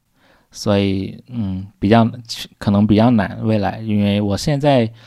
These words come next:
除了工作之外，其实还有其他的一些 project，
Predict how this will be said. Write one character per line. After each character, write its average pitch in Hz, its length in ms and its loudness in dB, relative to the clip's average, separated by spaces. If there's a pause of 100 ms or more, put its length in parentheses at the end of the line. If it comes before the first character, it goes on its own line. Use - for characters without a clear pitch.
(520)
除 - 180 -4
了 104 100 0
工 123 180 2
作 151 160 4
之 135 160 -2
外， 139 220 2
其 104 320 -2
实 104 100 -10 (540)
还 - 160 -2
有 107 140 4
其 - 200 -4
他 127 240 -2
的 120 220 0
一 98 100 -2
些 101 760 -4 (160)
project， 107 640 0